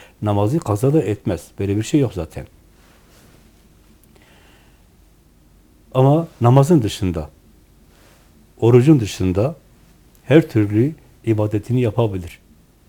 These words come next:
Evet, tesbihi de yapar, tekbiri de yapar, zikri de yapar. Bununla beraber Resulullah Efendimiz Aleyhisselatü Vesselam, e, bu hali soran sahabeye,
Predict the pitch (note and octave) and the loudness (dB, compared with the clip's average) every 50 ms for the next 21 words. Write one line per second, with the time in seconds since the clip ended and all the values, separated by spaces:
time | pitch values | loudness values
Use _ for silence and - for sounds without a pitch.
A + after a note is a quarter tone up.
0 | _ _ _ _ _ _ _ - - F2+ - _ _ _ - - G2 - - - | _ _ _ _ _ _ _ -16 -16 -16 -16 _ _ _ -12 -12 -12 -8 -6 -2
1 | G2+ G#2+ G#2+ G#2+ G#2 G#2+ G#2 G2 - - A2+ B2 - - - _ _ _ _ _ | 0 0 2 2 0 0 0 -2 -2 -2 -2 -2 -2 -6 -14 _ _ _ _ _
2 | _ _ _ _ _ _ _ _ _ _ _ _ _ _ _ _ - - G2 - | _ _ _ _ _ _ _ _ _ _ _ _ _ _ _ _ -8 -8 -8 -4
3 | - G#2 G2+ G2+ G#2 G#2 G#2 G#2 G#2 G#2+ G#2+ A2 - - A2+ A#2 A#2 - - _ | -4 -2 0 0 0 0 0 0 0 0 0 -2 -2 -2 -4 -4 -4 -8 -18 _
4 | _ _ G#2 G#2 G2+ G2+ - - - G#2 G2+ G#2+ G#2+ G#2+ A2+ A2+ A2 - - A#2 | _ _ -8 -4 -4 -4 -4 -2 -4 -2 -2 0 0 0 0 -2 -4 -4 -4 -4
5 | C3 - - _ _ _ _ _ _ - - - - _ _ _ - A2+ A#2+ C3 | -4 -4 -10 _ _ _ _ _ _ -20 -20 -20 -20 _ _ _ 2 2 4 4
6 | C3 A#2 G#2 G#2 G2+ G2+ F#2+ G2+ A2 B2 C3 A#2 G#2 G#2 - - - G#2 A2 G#2+ | 4 4 2 2 0 0 0 0 -2 -2 -4 -4 -4 -6 -4 -4 -4 -2 -2 -2
7 | - - G2 G2 G2+ A#2+ B2+ - - - F#2+ G2+ G#2+ - - G#2 G#2 - A2 G2+ | -2 -4 -4 -4 -4 -6 -6 -8 -10 -10 -6 -6 -6 -6 -6 -8 -6 -6 -8 -10
8 | F#2+ - G2+ G2+ A#2+ D3 - - _ _ _ _ _ _ - - _ _ _ _ | -8 -6 -6 -6 -6 -8 -10 -16 _ _ _ _ _ _ -20 -20 _ _ _ _
9 | _ _ _ _ - G2 F#2 F2+ F2 F#2+ A#2 A2 - - G#2 G2+ G#2 G#2+ G#2+ F#2+ | _ _ _ _ -10 -8 -8 -6 -2 -2 -2 -2 -2 -2 -2 -2 0 -2 -2 -4
10 | F#2 - _ _ _ _ - - - G2+ G2+ G2+ F#2 E2+ - - _ _ _ _ | -4 -10 _ _ _ _ -10 -6 -6 -4 -4 -4 -6 -8 -12 -18 _ _ _ _
11 | _ _ _ _ _ _ _ _ _ _ _ _ _ _ _ _ _ _ _ _ | _ _ _ _ _ _ _ _ _ _ _ _ _ _ _ _ _ _ _ _
12 | _ _ _ _ _ _ _ _ _ _ _ _ _ _ _ _ _ _ _ _ | _ _ _ _ _ _ _ _ _ _ _ _ _ _ _ _ _ _ _ _
13 | _ _ _ _ _ _ _ _ _ _ _ _ _ _ - - - G2+ F2+ - | _ _ _ _ _ _ _ _ _ _ _ _ _ _ -20 -8 -6 -4 -2 -2
14 | G#2 F#2 G2+ G2+ G#2 A2 C3 D#3 | -2 -2 0 0 0 0 -2 -4